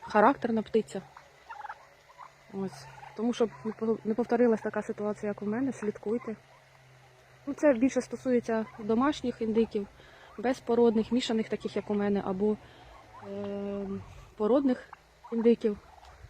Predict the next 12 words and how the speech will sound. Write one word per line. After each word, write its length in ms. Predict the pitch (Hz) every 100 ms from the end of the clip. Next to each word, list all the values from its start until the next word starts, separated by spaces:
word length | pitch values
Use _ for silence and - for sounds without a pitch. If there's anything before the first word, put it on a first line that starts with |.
| - - - - - -
Про 120 | 240
бройлерів 440 | 233 247 226 208 196
я 120 | 202
не 100 | 196
говорю, 360 | 196 196 269
бройлери — 360 | 254 208 208 196
це 120 | 202
зовсім 280 | 196 190 190
друга 220 | 190 185
птиця. 380 | 180 311 - 240 - - - - -
Вони 260 | 233 214 240
так 160 | 208